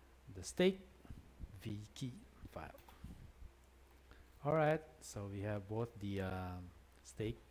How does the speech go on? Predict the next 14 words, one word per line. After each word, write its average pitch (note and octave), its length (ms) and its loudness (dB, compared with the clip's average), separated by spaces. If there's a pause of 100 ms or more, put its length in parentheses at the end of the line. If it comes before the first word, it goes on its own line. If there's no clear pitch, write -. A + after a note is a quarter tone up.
(140)
V C3 220 0
key E3 320 0
and G#2 160 -2
the F#2+ 80 -8
payment F#2+ 320 -6 (160)
V - 60 -8 (1600)
key A2+ 160 -14 (100)
files. - 500 -10 (1120)
Let's - 420 -6 (380)
proceed A#2+ 360 0
to - 60 0
the A2 100 4
next D3 180 4
step. B3 380 10